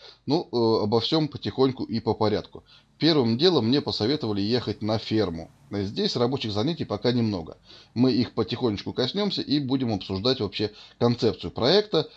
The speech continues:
ну и рабочие занятия. Ну и все те механики, которые я успею охватить за этот обзор. Двигаемся в сторону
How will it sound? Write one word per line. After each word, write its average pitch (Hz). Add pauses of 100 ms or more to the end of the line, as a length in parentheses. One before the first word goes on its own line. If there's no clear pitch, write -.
(180)
ну 147
и 120
рабочие 107
занятия. 101 (140)
Ну 139
и 135
все 123
те 107
механики, 151
которые 117
я 120
успею 127
охватить 104
за 98
этот 117
обзор. 104 (380)
Двигаемся 147
в -
сторону 120